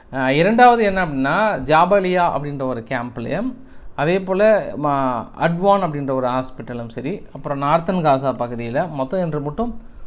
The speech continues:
ஒரு ஒன்பது இடத்துல வந்து இஸ்ரேல் பெரிய ஒரு தாக்குதல். இந்த தாக்குதல் நம்ம எப்படி எடுத்துக்கலாம்னா, ஆரம்ப கட்டத்துல இஸ்ரேல் வந்து ஒரு வெறித்தனமான ஒரு தாக்குதல் நடத்தியிருந்தாங்க.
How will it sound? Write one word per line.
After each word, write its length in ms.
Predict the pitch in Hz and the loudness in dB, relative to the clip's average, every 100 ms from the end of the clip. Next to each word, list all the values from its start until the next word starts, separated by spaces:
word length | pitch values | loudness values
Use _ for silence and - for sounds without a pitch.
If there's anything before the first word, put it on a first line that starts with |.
| - | -8
ஒரு 240 | 143 147 135 | -2 0 0
ஒன்பது 460 | 156 214 262 233 | 0 2 4 4
இடத்துல 300 | 175 151 180 | 4 2 0
வந்து 480 | 185 143 135 208 180 | 0 0 -2 -2 -2
இஸ்ரேல் 640 | 147 - 190 180 135 117 - | -4 -2 -2 0 -2 -6 -4
பெரிய 360 | 170 226 226 | -2 0 0
ஒரு 160 | 170 139 | 0 -2
தாக்குதல். 460 | 135 127 - 120 - - - - - - | -4 -4 -8 -10 -12 -18 -20 -18 -16 -10
இந்த 180 | 156 160 | 0 2
தாக்குதல் 400 | 160 165 214 240 | 6 6 6 4
நம்ம 180 | 220 190 | 2 2
எப்படி 280 | 160 196 196 | -2 0 0
எடுத்துக்கலாம்னா, 520 | 170 165 160 139 139 | 0 -2 -2 -2 0
ஆரம்ப 640 | 202 170 160 202 214 208 | 2 4 4 4 2 -2
கட்டத்துல 680 | 185 160 147 143 147 185 190 | -2 -4 -4 -4 -4 -2 -4
இஸ்ரேல் 380 | 151 156 175 170 | -6 -6 -4 -2
வந்து 280 | 147 151 185 | -4 -4 -6
ஒரு 160 | 156 | -4
வெறித்தனமான 640 | 139 151 165 160 147 151 160 | -2 -2 -2 -4 -2 -4 -4
ஒரு 140 | 139 | -4
தாக்குதல் 400 | 127 135 135 143 | -2 -2 -4 -8
நடத்தியிருந்தாங்க. 480 | 127 131 123 120 117 | -8 -10 -8 -8 -8